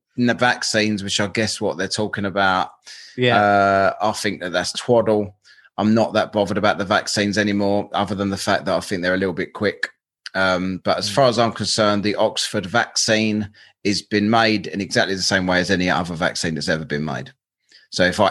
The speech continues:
Speaker 1: if you have to hold me down and pin and stick me with one of them, that's the one I'll go for.
Speaker 2: Yeah, yeah.
Speaker 1: Just
Speaker 2: Yeah.
Speaker 1: purely because it's been made with a virus the same way any other vaccines, a virus that apparently, uh, affects monkeys but can't penetrate into our,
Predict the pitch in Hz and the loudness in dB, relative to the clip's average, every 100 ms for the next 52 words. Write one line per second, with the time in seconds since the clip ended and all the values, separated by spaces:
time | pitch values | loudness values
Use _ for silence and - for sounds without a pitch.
0 | - 104 107 104 113 - 101 107 95 92 | 0 0 2 2 2 0 2 2 2 2
1 | 98 92 90 92 98 90 92 90 - 104 | 2 2 0 2 2 0 -2 -2 0 -2
2 | 87 87 85 92 87 82 82 87 85 85 | -2 -4 -2 -2 -2 -4 -4 -4 -4 -4
3 | 82 82 78 76 78 65 67 - _ _ | -4 -4 -4 -6 -8 -12 -14 -16 _ _
4 | _ - 135 110 95 92 87 _ - 123 | _ -10 -6 -6 -6 -14 -16 _ -4 -4
5 | - 143 131 120 113 - 120 104 95 95 | 0 2 4 2 0 0 2 2 0 -4
6 | 107 104 98 92 92 87 98 95 90 - | -4 -2 -2 -2 -6 -2 0 0 -2 -6
7 | - 104 98 92 90 90 87 87 87 82 | -2 0 2 2 2 0 0 -2 -4 0
8 | 85 - - 82 85 85 - 98 90 92 | 0 0 -2 0 0 0 2 2 4 2
9 | - 69 80 - 80 95 82 82 78 67 | 2 2 0 -2 -2 0 2 2 2 2
10 | 85 82 78 73 - - 80 - 87 82 | 4 4 2 0 -2 -2 -2 0 0 0
11 | 87 - 58 90 85 - - 90 82 - | -2 -6 -4 0 0 -2 -2 -2 0 0
12 | 80 67 78 85 80 80 | 0 0 -2 2 2 2